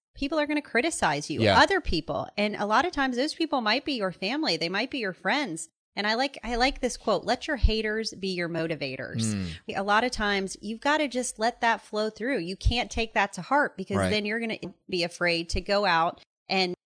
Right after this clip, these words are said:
Speaker 1: become successful and realize your goals if you're letting those people bring you down.
Speaker 2: Yeah,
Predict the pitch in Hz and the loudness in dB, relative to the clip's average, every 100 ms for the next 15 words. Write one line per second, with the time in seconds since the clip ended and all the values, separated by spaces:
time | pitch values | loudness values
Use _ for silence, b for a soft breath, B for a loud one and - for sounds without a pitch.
0 | _ _ 202 - 262 359 392 190 - 160 | _ _ -2 4 4 4 0 -4 0 0
1 | 160 - 170 185 190 220 294 208 165 160 | 0 -2 -4 -4 -4 0 2 2 2 -2
2 | 156 170 151 156 170 170 180 175 180 180 | -4 -2 0 -2 -4 -6 0 0 0 -2
3 | 170 - 180 - - 165 156 147 170 151 | -4 -4 -6 -4 -4 -4 -4 -4 -2 -4
4 | - - 110 98 | -6 -12 -4 -4